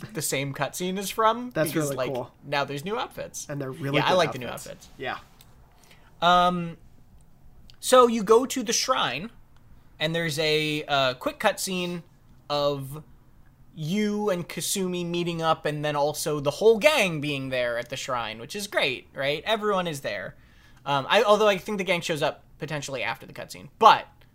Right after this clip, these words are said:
Speaker 1: point being,
Speaker 2: They're
Speaker 1: or
Speaker 2: part
Speaker 1: maybe
Speaker 2: of
Speaker 1: they
Speaker 2: the
Speaker 1: don't.
Speaker 2: cutscene. No, they're, they're,
Speaker 1: Yeah,
Speaker 2: yeah,
Speaker 1: okay,
Speaker 2: there's an
Speaker 1: they're in the
Speaker 2: animated
Speaker 1: cutscene.
Speaker 2: Yeah.
Speaker 1: I don't remember how
Speaker 2: Look,
Speaker 1: this
Speaker 2: let's
Speaker 1: works.
Speaker 2: break down the cutscene frame by frame. I think that's what everyone <laughs> wants.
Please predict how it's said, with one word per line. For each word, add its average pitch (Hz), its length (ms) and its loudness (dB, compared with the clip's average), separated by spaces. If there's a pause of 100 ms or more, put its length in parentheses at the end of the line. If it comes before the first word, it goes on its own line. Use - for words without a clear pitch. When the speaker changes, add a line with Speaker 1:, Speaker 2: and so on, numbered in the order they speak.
(120)
Speaker 1:
point 214 240 2
being, 139 340 -4
Speaker 2:
They're 214 120 10
Speaker 1:
or 208 40 8
Speaker 2:
part 185 280 6
Speaker 1:
maybe 156 120 4
Speaker 2:
of 143 60 0
Speaker 1:
they 127 60 -4
Speaker 2:
the - 40 -4
Speaker 1:
don't. - 100 -6
Speaker 2:
cutscene. - 200 -10
No, 147 180 0
they're, 175 260 6
they're, 170 160 6
Speaker 1:
Yeah, 165 180 6
Speaker 2:
yeah, 170 240 4
Speaker 1:
okay, 214 100 6
Speaker 2:
there's 170 120 4
an 165 60 4
Speaker 1:
they're 196 160 4
in 196 60 0
the 196 60 0
Speaker 2:
animated 196 360 0
Speaker 1:
cutscene. - 220 -10
Speaker 2:
Yeah. 139 240 -2
Speaker 1:
I 254 140 6
don't 180 200 0
remember 127 380 -6
how 120 160 -4
Speaker 2:
Look, - 180 10
Speaker 1:
this - 60 -8
Speaker 2:
let's 285 160 6
Speaker 1:
works. - 80 -8
Speaker 2:
break 294 200 2
down 262 160 2
the 220 80 0
cutscene 190 440 2
frame 165 300 0
by 139 140 0
frame. - 400 -12
I 143 100 -6
think 196 180 2
that's 196 220 4
what 185 100 6
everyone 156 420 4
<laughs> - 80 -12
wants. - 340 -14